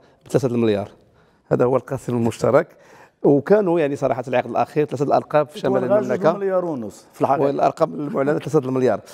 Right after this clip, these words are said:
Speaker 1: غنختموا بسرعة، آه، المنتخب المغربي للفوتسال، آه، السي عبد اللطيف، يعني اليوم جرت القرعة ديال مونديال أوزباكستان،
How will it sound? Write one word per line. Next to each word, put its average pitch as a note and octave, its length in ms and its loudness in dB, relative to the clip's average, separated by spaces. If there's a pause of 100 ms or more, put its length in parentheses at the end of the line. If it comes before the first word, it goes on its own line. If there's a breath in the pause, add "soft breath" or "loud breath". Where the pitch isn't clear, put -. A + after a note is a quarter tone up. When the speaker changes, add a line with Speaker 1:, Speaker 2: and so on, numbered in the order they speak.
(240 loud breath)
Speaker 1:
غنختموا G#3+ 280 0
بسرعة، F#3+ 400 0 (280)
آه، B2+ 420 0
المنتخب C#3 640 0
المغربي A#2+ 440 -6
للفوتسال، B2+ 640 -4
آه، A2+ 120 -2
السي A2+ 200 -2
عبد G#2+ 200 -2
اللطيف، D#3+ 200 0 (440 loud breath)
يعني A#2 220 4
اليوم C#3+ 200 0
جرت C3 280 0
القرعة B2 340 -2
ديال A2+ 460 0
مونديال B2 460 0
أوزباكستان، A2+ 1000 0